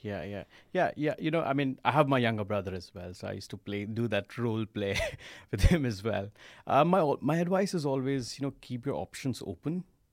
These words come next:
and explore, you know. Uh, just because engineering is the way to go, which used to be a lot in my times as well.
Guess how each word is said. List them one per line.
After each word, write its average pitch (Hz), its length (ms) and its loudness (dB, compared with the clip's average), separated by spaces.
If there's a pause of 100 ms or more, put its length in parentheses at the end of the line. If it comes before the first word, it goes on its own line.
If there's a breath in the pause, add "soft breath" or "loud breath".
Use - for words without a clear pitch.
(120)
and 101 120 -4
explore, 98 600 -6 (640)
you 92 160 -8
know. 90 180 -10 (400 soft breath)
Uh, 95 380 -2 (260)
just - 200 -4
because 120 880 -2 (340)
engineering 110 800 -2
is 98 160 -10
the 101 100 -6
way 98 320 -4
to 98 120 -12
go, 98 240 -6
which 104 300 -8
used 113 360 -8
to 110 60 -8
be 95 420 -8
a 95 40 -8
lot 92 340 -8
in 95 100 -10
my 90 160 -10
times 90 340 -14
as 92 140 -18
well. 87 240 -14